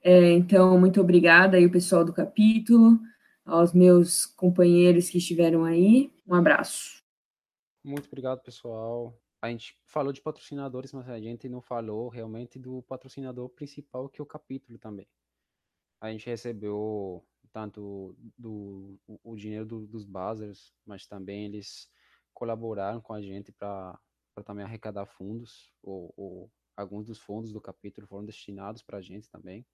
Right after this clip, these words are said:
Speaker 2: Ou somente o capítulo ajuda a gente pra, pra os gastos do, do Nacional. Então, a S P Unicamp também, eh,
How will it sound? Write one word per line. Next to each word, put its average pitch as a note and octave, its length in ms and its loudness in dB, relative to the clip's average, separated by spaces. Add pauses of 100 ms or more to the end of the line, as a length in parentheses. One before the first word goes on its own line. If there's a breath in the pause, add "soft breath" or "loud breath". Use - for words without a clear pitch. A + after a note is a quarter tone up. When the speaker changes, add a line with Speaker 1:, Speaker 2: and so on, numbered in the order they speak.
(300)
Speaker 2:
Ou G#2 120 -20
somente G2+ 920 -14
o G#2+ 80 -16
capítulo G#2 960 -16 (540)
ajuda G#2+ 400 -14
a G#2 40 -10
gente G2+ 280 -16
pra, G2 580 -12 (500)
pra A#2 120 -14
os G#2+ 120 -16
gastos G#2+ 420 -12
do, G#2+ 260 -16
do G#2+ 100 -14
Nacional. G2+ 560 -16 (720)
Então, G2 380 -12
a G2+ 200 -10
S - 180 -18
P G2 240 -14
Unicamp F#2+ 540 -18
também, F#2+ 680 -18 (280)
eh, F2+ 200 -20